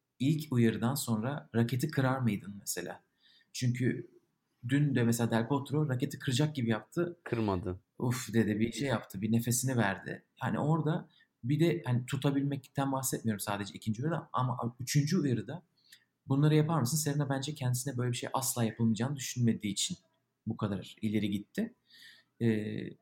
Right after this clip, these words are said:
Speaker 1: hani her uyarıda biraz daha tonu düşürmek gerekiyor tabii ki. İlk başta belki çok
Speaker 2: Ya hakemle
Speaker 1: sinirlisindir.
Speaker 2: bir ego mücadelesine girdi Gökalp. Bariz bir şekilde egosuyla hakemi bastırmaya çalıştı. "Burası benim evim." demeye getirdi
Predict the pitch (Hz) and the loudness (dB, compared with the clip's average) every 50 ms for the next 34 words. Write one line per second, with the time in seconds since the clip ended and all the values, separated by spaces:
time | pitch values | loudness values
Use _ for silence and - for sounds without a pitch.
0 | _ _ _ _ _ _ - - - 135 143 147 139 131 147 170 170 - - 131 | _ _ _ _ _ _ -16 -8 -2 0 0 2 2 2 0 0 0 2 2 2
1 | 127 120 117 117 120 165 170 156 147 131 131 131 123 120 131 135 143 - - - | 2 2 2 2 2 0 0 0 0 0 0 0 0 -2 -4 -6 -6 -8 -4 0
2 | 123 120 120 127 - - 117 - - 127 113 117 135 147 - 117 104 101 - 98 | 0 2 0 0 -4 -6 -8 -6 -2 0 0 0 0 0 0 -2 -2 -2 -4 -8
3 | - - 92 - - - - 139 120 - - 113 110 - - 113 104 107 110 - | -6 -6 -8 -8 -8 -4 -2 -2 0 0 0 -2 -2 -2 -4 -2 -2 -4 -4 -2
4 | - 110 107 - 117 127 117 107 123 143 143 143 147 147 151 147 139 147 - - | 2 2 4 6 6 4 6 8 8 8 8 8 6 6 6 6 6 6 6 6
5 | 135 127 131 147 143 - 131 127 127 117 127 127 123 127 123 135 127 135 127 - | 6 8 8 6 6 6 4 2 6 8 8 8 8 8 8 6 6 6 4 4
6 | - 139 139 139 123 127 123 110 92 104 98 104 107 104 - 117 107 101 95 95 | 4 4 6 6 6 6 4 4 4 2 4 4 4 4 6 6 6 6 8 8
7 | 107 107 110 110 120 135 135 131 123 120 - - 113 101 - - - 107 104 120 | 8 10 10 10 8 6 4 2 0 0 0 0 0 0 -2 -6 -6 -2 4 6
8 | 135 151 160 180 - _ - _ _ _ _ _ _ - - 117 127 123 131 135 | 6 6 6 2 -4 _ -20 _ _ _ _ _ _ 2 4 4 6 6 6 4
9 | 127 - - 127 131 135 131 127 135 131 131 127 123 117 - - 120 123 127 117 | 4 4 2 2 4 4 6 8 8 6 6 6 2 0 2 2 2 4 4 6
10 | 117 113 110 - - - 120 120 120 123 131 139 131 - - 110 101 101 98 - | 6 4 4 2 0 0 0 2 4 4 4 4 2 4 2 2 2 2 0 0
11 | - - - 135 151 160 - - _ _ _ _ _ _ - 120 120 131 131 123 | -2 0 2 2 2 2 0 -10 _ _ _ _ _ _ 0 4 6 6 6 4
12 | - 147 139 127 131 127 135 139 135 131 120 104 110 110 107 - - - 90 87 | 4 2 4 4 4 4 4 4 4 4 4 4 2 0 -2 -4 -8 -8 -4 0
13 | 92 98 104 104 104 98 98 98 95 87 98 95 98 - 104 98 98 - 123 143 | 2 4 4 4 4 2 2 2 0 0 -2 -2 -2 -2 -2 -2 -2 0 0 0
14 | 151 - | 0 -2